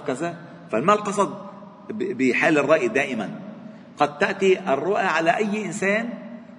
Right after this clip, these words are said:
والمقصود منها أن يخبر الناس بها. ثم قال: "وقوله صلى الله عليه وسلم: 'الرؤيا ثلاث، رؤيا حق، ورؤيا يحدث بها الرجل نفسه،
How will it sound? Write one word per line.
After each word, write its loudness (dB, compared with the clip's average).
والمقصود 4
منها 2
أن -4
يخبر 4
الناس 0
بها. -4
ثم 2
قال: 2
"وقوله 6
صلى 0
الله -6
عليه -2
وسلم: -12
'الرؤيا 2
ثلاث، -2
رؤيا 6
حق، 0
ورؤيا 4
يحدث -2
بها 2
الرجل 2
نفسه، 4